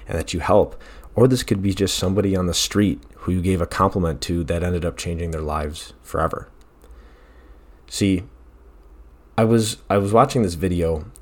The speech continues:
fro-, uh, by Jim Rohn. Jim Rohn, I think, is, like, the godfather of personal development.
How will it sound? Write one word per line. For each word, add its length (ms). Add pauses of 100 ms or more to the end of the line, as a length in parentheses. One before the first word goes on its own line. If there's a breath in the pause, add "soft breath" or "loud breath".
(440)
fro-, 260
uh, 140
by 200
Jim 320
Rohn. 400 (140)
Jim 280
Rohn, 260
I 120
think, 280
is, 100
like, 160
the 80
godfather 680
of 100
personal 400
development. 680